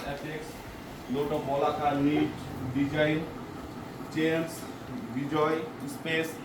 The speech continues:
পান্ডা, সব ধরনের প্রোডাক্ট পাবেন। আমাদের থেকে প্রোডাক্ট নিতে আমাদেরকে WhatsApp-এ নক দিবেন,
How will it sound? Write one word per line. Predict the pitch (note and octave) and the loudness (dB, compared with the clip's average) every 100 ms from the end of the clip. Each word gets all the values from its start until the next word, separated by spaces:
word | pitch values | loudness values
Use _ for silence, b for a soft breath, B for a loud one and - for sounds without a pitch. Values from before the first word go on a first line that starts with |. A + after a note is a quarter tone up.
| - - - - - | -10 -10 -10 -2 6
পান্ডা, | C#3 C#3+ D3 D3+ D#3 - - - - | 10 12 12 12 8 0 -8 -10 -4
সব | D3+ C#3+ | -2 4
ধরনের | E3+ E3+ E3+ | 4 4 2
প্রোডাক্ট | E3 D#3+ D#3 | 0 4 4
পাবেন। | D3 D#3 | 4 4
আমাদের | D3+ D3 D#3 D3+ | 4 4 2 2
থেকে | D#3 D3 | -2 0
প্রোডাক্ট | D#3 D3+ | 2 2
নিতে | D3+ D3+ | 2 2
আমাদেরকে | C#3+ C#3 C#3 D3+ | 2 0 0 2
WhatsApp-এ | C3+ C3+ D#3+ D3+ - | 4 2 2 2 2
নক | C3+ C3+ | 0 4
দিবেন, | D3 | 4